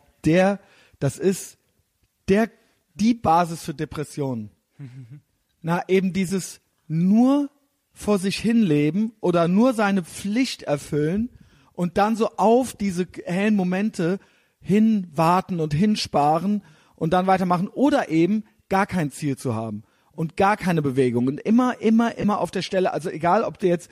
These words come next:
Speaker 1: ich glaube, es ist egal, ob du frei hast und die Wand anguckst oder ob du halt dein Fließband anguckst. Und das ist alles in fünf Jahren, zehn Jahren noch dasselbe. Ich glaube, deswegen sind die Leute,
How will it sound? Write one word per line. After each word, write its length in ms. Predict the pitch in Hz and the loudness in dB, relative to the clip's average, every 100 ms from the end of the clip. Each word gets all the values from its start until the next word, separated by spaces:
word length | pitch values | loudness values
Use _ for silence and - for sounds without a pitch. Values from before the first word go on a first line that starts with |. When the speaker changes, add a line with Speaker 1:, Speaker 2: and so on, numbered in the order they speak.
| _ _ | _ _
Speaker 1:
ich 40 | |
glaube, 260 | - 196 202 | 0 0 0
es 60 | |
ist 160 | 190 175 | -4 -8
egal, 340 | 202 165 185 196 | -6 0 2 2
ob 160 | 147 | -2
du 80 | 170 | -8
frei 380 | - - 202 226 | -8 0 2 2
hast 220 | 170 - | 0 -4
und 100 | 170 | -10
die 100 | 160 | -4
Wand 180 | 165 180 | -4 -2
anguckst 500 | 175 156 165 190 - _ _ | -6 -4 -2 -4 -8 _ _
oder 240 | 170 175 | 0 2
ob 120 | 165 180 | 2 2
du 120 | 160 | 2
halt 240 | 165 160 - | 2 0 -4
dein 200 | 170 156 | 0 0
Fließband 560 | - 165 185 - 143 135 | 0 -2 -4 -2 -4 -2
anguckst. 480 | 127 127 127 117 - | -4 -2 -4 -6 -8
Und 120 | 147 | -2
das 200 | 143 - | -2 -2
ist 180 | 156 139 | -8 -4
alles 300 | 151 175 190 | -2 -2 -2
in 220 | 160 139 - - | -4 -4 -10 -14
fünf 280 | - 202 196 | -2 0 2
Jahren, 240 | 170 165 | 0 0
zehn 180 | 196 180 | 0 2
Jahren 140 | 170 | 2
noch 100 | 165 | 0
dasselbe. 340 | 175 156 180 160 | -2 0 0 0
Ich 80 | - | 0
glaube, 180 | 185 190 | -2 0
deswegen 260 | 190 202 | -2 -2
sind 160 | 202 208 | 0 0
die 60 | |
Leute, 400 | 170 170 214 185 | 2 2 2 -2